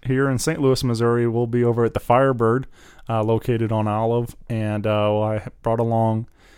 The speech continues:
four of, uh, past guests and, uh, friends of mine, and we're gonna put together a little show. Uh, again, uh, it's, we got Forgetting January,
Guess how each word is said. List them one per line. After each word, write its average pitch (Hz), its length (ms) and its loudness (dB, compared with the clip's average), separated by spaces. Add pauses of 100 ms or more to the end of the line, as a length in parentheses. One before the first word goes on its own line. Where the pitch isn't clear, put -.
(120)
four 156 380 4
of, 123 160 0
uh, 123 340 6 (340)
past 127 340 2
guests 127 440 0 (160)
and, 113 420 -6
uh, 110 140 -4
friends 120 300 -4
of 120 60 0
mine, 143 400 -2
and 117 280 -2
we're 123 120 -2
gonna 120 340 -2 (460)
put 156 100 -6
together 160 280 2
a 165 40 6
little 160 160 6
show. 160 420 2
Uh, 147 380 4
again, 131 380 -2
uh, 120 360 2
it's, - 320 -4
we 131 140 -8
got 120 240 -4
Forgetting 131 420 2
January, 131 680 2